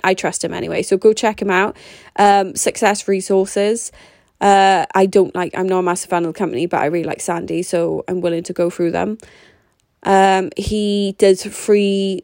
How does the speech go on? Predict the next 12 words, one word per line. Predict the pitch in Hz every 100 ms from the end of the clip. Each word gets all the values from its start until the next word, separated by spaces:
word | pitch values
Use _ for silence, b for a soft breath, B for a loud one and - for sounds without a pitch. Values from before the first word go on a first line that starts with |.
| -
talks | 220 208 - -
every | 196 190
now | 180 180
and | 180
then, | 202
so | 202 190
keep | - 202
your | 185
eye | 180
out | 180 -
for | 180
that. | 175 233